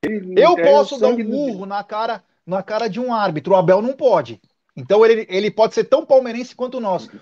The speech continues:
Speaker 2: só que ele é profissional, porque ele
Speaker 1: Aham,
Speaker 2: prejudica,
Speaker 1: sim.
Speaker 2: porque ele
Speaker 1: Sim.
Speaker 2: prejudica e vem prejudicando, em algumas ele não tem culpa, e acaba prejudicando, porque o comandante tem que estar na frente. O comandante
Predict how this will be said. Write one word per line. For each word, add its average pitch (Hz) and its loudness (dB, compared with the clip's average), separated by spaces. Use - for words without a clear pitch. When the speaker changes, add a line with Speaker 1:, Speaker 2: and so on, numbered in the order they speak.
Speaker 2:
só 208 -8
que 220 -6
ele 220 0
é - -6
profissional, 233 0
porque 180 2
ele 220 4
Speaker 1:
Aham, - -
Speaker 2:
prejudica, 240 0
Speaker 1:
sim. - -20
Speaker 2:
porque 175 0
ele 226 0
Speaker 1:
Sim. 247 0
Speaker 2:
prejudica 185 -2
e 233 4
vem 247 2
prejudicando, 185 -2
em 196 4
algumas 220 2
ele 220 2
não 240 -4
tem 220 -4
culpa, 214 -2
e 196 0
acaba 233 -2
prejudicando, 220 -6
porque 202 -2
o 226 0
comandante 233 0
tem 233 -8
que 240 -8
estar 233 0
na 240 -2
frente. 170 -8
O 127 -6
comandante 202 0